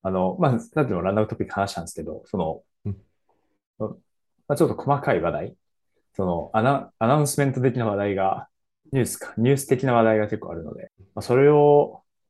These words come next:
Speaker 1: こう、まあ、つらつらと話していく感じにできればいいなと思っています。
Speaker 2: はい。
Speaker 1: はい。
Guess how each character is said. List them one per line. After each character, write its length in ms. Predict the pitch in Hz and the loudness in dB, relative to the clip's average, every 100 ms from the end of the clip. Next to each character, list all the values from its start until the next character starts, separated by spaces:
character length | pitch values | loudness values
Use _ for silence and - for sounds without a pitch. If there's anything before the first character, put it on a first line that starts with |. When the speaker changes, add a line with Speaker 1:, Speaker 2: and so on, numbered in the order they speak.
| _ _ | _ _
Speaker 1:
こ 520 | - 113 104 104 - _ _ _ _ _ | 2 4 4 0 -8 _ _ _ _ _
う、 40 | |
ま 60 | 95 | -12
あ、 80 | 92 _ _ _ _ _ _ _ | -12 _ _ _ _ _ _ _
つ 80 | 143 | -2
ら 120 | 101 | -2
つ 120 | 90 | -4
ら 120 | 80 | -12
と 240 | - - - | -14 -18 -12
話 280 | - 104 104 | -6 -6 -4
し 40 | |
て 80 | - | -6
い 20 | |
く 100 | 101 | -6
感 220 | - 98 92 | -6 -4 -2
じ 100 | 90 | -2
に 180 | 92 - _ _ _ | -6 -10 _ _ _
で 60 | 101 | -6
き 80 | 113 | -2
れ 60 | |
ば 100 | 90 | 0
い 60 | 85 | -2
い 20 | |
な 80 | 78 | -6
と 100 | - | -14
思 260 | - 98 | -8 -6
っ 40 | - | -6
て 80 | 85 | -10
い 40 | |
ま 120 | 76 | -10
す。 220 | - - _ _ | -16 -20 _ _
Speaker 2:
は 120 | - 95 | -2 -2
い。 140 | - _ _ _ | -4 _ _ _
Speaker 1:
は 340 | - - 98 95 | -16 -6 -2 -2
い。 300 | - - | -6 -10